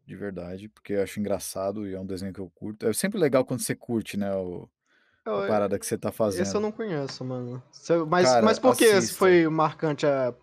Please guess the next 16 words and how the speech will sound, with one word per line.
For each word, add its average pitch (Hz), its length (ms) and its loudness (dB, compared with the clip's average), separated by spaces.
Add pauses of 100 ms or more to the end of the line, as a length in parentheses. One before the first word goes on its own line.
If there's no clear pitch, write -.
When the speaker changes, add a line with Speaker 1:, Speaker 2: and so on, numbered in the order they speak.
Speaker 2:
porque 151 240 -6
você 175 140 0
mudou 160 420 0
muito 156 180 -4
a 139 60 0
voz 147 920 -2
e 131 100 -8
requereu 151 440 -2
muito 208 220 2
de 247 60 6
Speaker 1:
Não, 269 100 4
Speaker 2:
ti, 294 100 -2 (160)
Speaker 1:
é 190 60 0
Speaker 2:
ou - 80 -6
Speaker 1:
porque 208 280 -2
eu 220 120 6